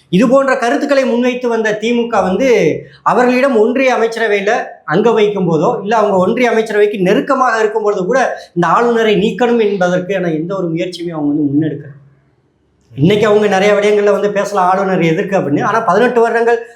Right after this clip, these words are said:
தொடர்ச்சியாக ஒன்றிய அமைச்சரவையில அங்க வைக்கும் போது கூட அவங்க இதற்கான முயற்சி வந்து எதுவும் எடுக்கல. அப்படி இருக்கும்போது இன்னைக்கு பாஜக அந்த இடத்துல இருக்குதுங்கிறதுக்காண்டி ஒரு அரசியல் சுய லாபத்திற்காண்டி தான் ஆளுநரை எதிர்க்கிறாங்க ஒழிய உளப்பூர்வமா ஆளுநர் பதவி தேவை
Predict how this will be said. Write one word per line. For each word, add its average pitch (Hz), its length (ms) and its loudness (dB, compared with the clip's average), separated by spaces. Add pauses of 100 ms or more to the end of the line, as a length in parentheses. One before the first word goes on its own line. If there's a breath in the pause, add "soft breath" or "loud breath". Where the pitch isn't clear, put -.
தொடர்ச்சியாக 185 480 0
ஒன்றிய 196 280 2
அமைச்சரவையில 196 440 2
அங்க 175 180 0
வைக்கும் 190 320 -2
போது 165 120 0
கூட 233 140 2
அவங்க 233 180 2
இதற்கான 190 320 0
முயற்சி 220 280 0
வந்து 190 200 -6
எதுவும் 180 200 -2
எடுக்கல. 160 280 -4 (120)
அப்படி 175 200 2
இருக்கும்போது 226 260 2
இன்னைக்கு 202 200 2
பாஜக 233 420 2
அந்த 208 140 2
இடத்துல 196 260 0
இருக்குதுங்கிறதுக்காண்டி 202 720 0
ஒரு 175 100 2
அரசியல் 196 400 -2
சுய 214 140 0
லாபத்திற்காண்டி 185 580 -2
தான் 196 140 2
ஆளுநரை 180 360 0
எதிர்க்கிறாங்க 156 540 -4
ஒழிய 123 240 -12
உளப்பூர்வமா 226 640 -2
ஆளுநர் 196 360 2
பதவி 170 220 -2
தேவை 180 300 0